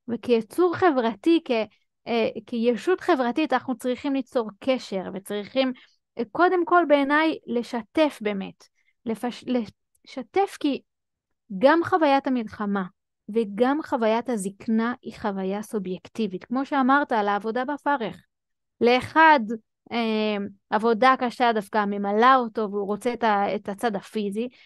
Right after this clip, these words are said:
ולאחד זה קשה. אחת תשמע ותראה חדשות וזה יפרק אותה לגורמים, ואחד ישמע ו-, ויגיד, "אוקיי, אני רוצה לדעת, כי אני מרגיש שאני צריך להיות חלק מזה,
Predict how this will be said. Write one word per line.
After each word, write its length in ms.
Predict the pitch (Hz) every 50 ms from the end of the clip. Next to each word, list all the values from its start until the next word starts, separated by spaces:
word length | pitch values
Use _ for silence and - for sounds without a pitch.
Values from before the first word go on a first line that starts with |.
| _ _ -
ולאחד 460 | 233 233 240 254 262 - - 349 381 392 320
זה 80 | 381 370 -
קשה. 300 | 370 339 - - 320 311 294 _ _ _ _ _ -
אחת 400 | - - - - 330 330 320 - -
תשמע 540 | - 269 - - 285 285 285 294 294 294 285 247
ותראה 420 | 262 254 - 254 226 - 247 254
חדשות 560 | - - 254 220 226 220 - 254 240 220 226 214
וזה 200 | 220 220 208 220
יפרק 580 | 220 220 214 - - 240 233 220 254 285 - -
אותה 220 | 285 - 247 226
לגורמים, 640 | 220 208 185 208 202 190 202 208 202 196 185 185 233 - _ _ _ _ _ _ _ _ _ -
ואחד 300 | 226 240 254 247 - 381 453 415 415 392
ישמע 440 | 370 - 294 285 254 233 233 233 220 208
ו-, 300 | 254 254 254 247 - 247
ויגיד, 360 | 277 285 294 294 359 339 392
"אוקיי, 280 | 403 392 415 392 359
אני 140 | 311 269 262
רוצה 320 | 220 240 240 - 311 302 302
לדעת, 440 | 311 302 - - 330 359 370 359 _ -
כי 100 | - 269
אני 120 | 240 240
מרגיש 500 | 233 233 226 226 214 285 330 294 - - _ _ - - _ _ -
שאני 240 | - 277 269 269 254
צריך 220 | - 320 320 -
להיות 180 | 330 330 - -
חלק 480 | - - - 294 285 294 294 - -
מזה, 280 | 254 240 220 185 190